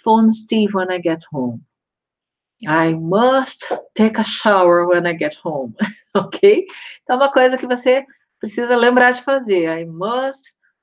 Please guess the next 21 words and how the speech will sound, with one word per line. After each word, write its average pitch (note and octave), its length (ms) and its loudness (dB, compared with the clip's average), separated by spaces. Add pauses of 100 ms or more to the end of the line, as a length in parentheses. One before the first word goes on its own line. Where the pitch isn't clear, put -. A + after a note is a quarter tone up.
turn A#3 320 -4
off A3 360 -4
the, G#3 420 -2 (180)
the, F3+ 100 -12 (260)
the, E3 260 -4 (140)
the, D3 140 -14
the D#3 160 -10
light G3 580 0
when G3+ 440 0
I G3+ 400 -2
leave F3 440 0
home." E3 260 0
<laughs> G3+ 560 -4
Tá E3+ 80 0
bom? F3 300 -2 (460)
Uma G#3 140 -4
coisa, A#3+ 420 -4
"Preciso A#3 680 -6
fazer G#3+ 240 -4
tal A#3 180 -6
coisa", C3+ 360 0